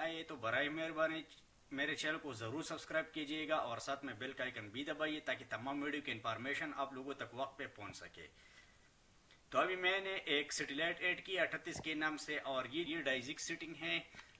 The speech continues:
अगर किसी के पास चार पोर्ट disic है तो ये वाला select कर सकता है। अगर किसी के पास eight पोर्ट disic है, मेरे पास अभी eight पोर्ट disic है तो मैं इसे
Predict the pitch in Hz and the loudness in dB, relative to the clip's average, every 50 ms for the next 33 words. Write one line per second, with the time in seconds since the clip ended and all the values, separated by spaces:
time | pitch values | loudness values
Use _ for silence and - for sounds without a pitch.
0 | - 131 131 127 131 131 - 180 170 - 175 - 156 143 - - 170 156 - - | -2 0 2 2 2 0 0 0 0 0 -2 -2 -2 0 4 4 4 4 6 4
1 | 165 165 165 - 170 151 127 131 135 135 - 156 170 170 160 - 151 135 131 127 | 4 4 4 2 -2 -4 0 2 2 2 2 0 0 -2 -2 0 0 0 2 2
2 | 143 160 175 175 - - - - 160 165 165 170 170 165 - 170 165 165 160 - | 2 2 2 0 -2 -6 -10 -6 0 4 4 4 4 4 0 0 0 -2 -2 -2
3 | - 165 160 - - 160 - - - 165 160 151 160 170 - - - 123 135 139 | -2 -2 0 0 0 -2 -2 0 2 2 2 2 2 -2 -2 -2 -2 -2 -2 -2
4 | - 156 147 - 165 135 135 127 123 - 139 151 139 - 151 147 156 - - 143 | -2 -4 -2 -2 -2 -2 -2 -4 -2 0 0 0 0 0 -2 -2 -2 -2 -2 -4
5 | 131 123 120 120 131 147 151 165 147 147 151 147 143 - 143 147 143 - - 143 | -2 0 0 0 -2 -2 -4 -2 0 0 2 2 2 2 2 0 0 0 -4 -4
6 | 147 156 165 170 - - - - - - - - - - 135 156 160 - - 156 | -4 -6 -6 -8 -8 -12 -18 -20 -20 -20 -20 -8 0 4 4 4 4 4 0 0
7 | 147 139 131 127 123 120 156 160 165 160 - 151 131 135 143 147 143 160 165 - | 2 4 4 2 2 0 -2 -2 -2 -2 -2 -2 -2 -2 -2 -2 -2 -2 -2 -2
8 | 165 165 | -2 -2